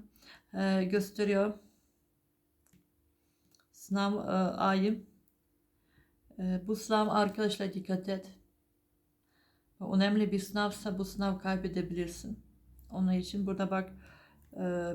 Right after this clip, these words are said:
birazcık ya ga-, ya kaybetti sınava tekrar gire-, gireceksin.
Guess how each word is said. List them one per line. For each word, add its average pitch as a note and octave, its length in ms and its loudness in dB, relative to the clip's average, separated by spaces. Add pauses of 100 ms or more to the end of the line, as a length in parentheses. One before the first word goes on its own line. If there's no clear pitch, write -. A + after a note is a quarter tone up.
birazcık G3 560 2 (600)
ya F#3+ 180 6
ga-, F#3+ 240 4
ya F#3+ 220 4
kaybetti G#3 520 4
sınava G3+ 460 0
tekrar F#3+ 380 0
gire-, F#3 340 -2
gireceksin. D#3 840 -4